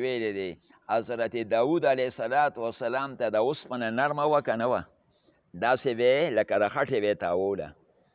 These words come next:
دغسې چې و-، دغه راوالی، اوسپنه او په دغه کې کېدی، په نغري کې لوار مامی کېدي، نو چې بیا ورسره څه کوي، هغه ورسره کوي، نرمیږي. لیکن کاڼې، ابه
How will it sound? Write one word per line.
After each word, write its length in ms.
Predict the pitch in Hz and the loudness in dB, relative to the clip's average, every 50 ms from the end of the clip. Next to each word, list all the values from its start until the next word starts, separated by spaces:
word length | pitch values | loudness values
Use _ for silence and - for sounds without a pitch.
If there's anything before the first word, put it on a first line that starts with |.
| _ _ _ _ _ _ _ _ _ _ _ _ - | _ _ _ _ _ _ _ _ _ _ _ _ -4
دغسې 440 | 110 123 139 139 147 143 - 151 143 123 | -2 0 2 2 2 2 0 -2 -6 -2
چې 80 | - 135 | 0 0
و-، 220 | 131 131 139 - - - 110 | 2 2 0 -2 -4 -2 0
دغه 180 | 117 120 131 143 | 2 4 6 6
راوالی، 540 | 147 139 135 131 143 147 151 151 143 127 104 87 - _ _ _ _ _ _ _ _ _ _ _ _ _ | 6 6 6 6 6 6 6 6 4 2 0 -2 -8 _ _ _ _ _ _ _ _ _ _ _ _ _
اوسپنه 520 | - 123 147 147 - - - 131 135 131 127 | -2 -2 -2 -2 -2 -6 -6 -4 -2 0 2
او 100 | 123 123 | 2 2
په 120 | - 120 117 | 2 4 4
دغه 220 | 120 120 123 160 170 | 4 4 4 4 2
کې 160 | - 156 147 127 - | 0 0 -4 -2 0
کېدی، 360 | 143 147 147 143 127 113 98 87 80 - _ _ _ _ _ _ _ _ _ _ _ _ _ _ - | 2 4 4 6 4 4 0 0 -4 -10 _ _ _ _ _ _ _ _ _ _ _ _ _ _ -2
په 140 | 98 110 | 0 0
نغري 400 | 113 117 117 113 120 123 147 170 | 2 2 2 4 4 4 4 4
کې 140 | 170 143 151 139 | 2 0 -2 0
لوار 280 | 131 127 131 147 151 143 | 2 4 6 6 6 6
مامی 380 | 143 139 131 131 135 143 143 139 | 4 4 2 0 0 0 -2 -2
کېدي، 420 | 123 - 147 151 151 131 117 104 92 82 - _ _ _ _ _ _ _ _ _ _ _ _ _ _ _ _ | -2 -2 -4 -4 -4 -4 -4 -6 -8 -10 -14 _ _ _ _ _ _ _ _ _ _ _ _ _ _ _ _
نو 80 | - 101 | -8 -8
چې 140 | 104 - 123 110 107 | -6 -4 -6 -4 0
بیا 140 | 135 151 156 | 2 4 4
ورسره 400 | 147 139 135 127 - 135 120 123 | 4 4 2 2 0 0 0 -2
څه 160 | 120 - 196 202 - | -2 -2 -4 -2 0
کوي، 180 | 165 151 143 139 | 0 2 4 4
هغه 180 | 127 123 127 | 4 4 4
ورسره 380 | 123 117 113 - 117 101 101 98 | 2 0 0 -2 -4 -6 -6 -6
کوي، 200 | - 117 117 113 | -6 -6 -6 -4
نرمیږي. 560 | 104 101 104 104 107 120 127 123 101 101 107 | -2 -2 -4 -4 -4 -6 -8 -8 -8 -6 -6
لیکن 360 | 104 101 98 - 110 107 107 | -4 -4 -6 -6 -8 -10 -10
کاڼې، 400 | 104 - 147 160 175 180 175 175 175 - _ _ _ _ _ _ _ _ _ _ _ _ _ _ - | -6 -4 0 0 2 2 0 0 -4 -6 _ _ _ _ _ _ _ _ _ _ _ _ _ _ 0
ابه 240 | 127 147 139 131 | 2 4 4 4